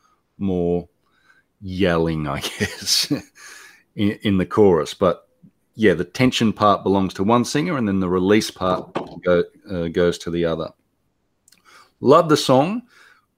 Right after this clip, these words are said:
Quite different, really. A much more stoner rock feel than the hardcore feel of the f-, previous album, I thought. And this set it up as, uh, you know, this is going to be something different on this album, and, uh, you know,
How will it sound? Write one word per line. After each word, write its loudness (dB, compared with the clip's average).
Quite 0
different, 2
really. 4
A -2
much -6
more 0
stoner 2
rock 2
feel -2
than -4
the -4
hardcore -2
feel -2
of -4
the -6
f-, -20
previous 0
album, -4
I -8
thought. -10
And -6
this -8
set -4
it -6
up -6
as, -4
uh, -2
you 2
know, 0
this 2
is 0
going 4
to 4
be 6
something 4
different 4
on 4
this 2
album, 2
and, -6
uh, -10
you -10
know, -10